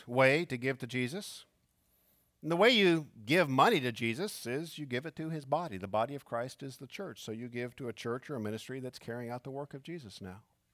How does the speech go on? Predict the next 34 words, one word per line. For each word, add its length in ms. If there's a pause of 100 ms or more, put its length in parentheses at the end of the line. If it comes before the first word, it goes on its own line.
(920)
But 140
you 60
can 120
also 560 (580)
give 560
money 400
to 140
those 320
that 100
are 100
in 140
need, 360 (460)
to 60
organizations 760
that 120
are 120
helping 420
those 240
that 100
are 140
in 80
need. 260 (880)
And 140
Jesus 340
says, 720
"I 140
take 220
that 220
personally 460
as 140
a 60
gift 360
to 80
me." 300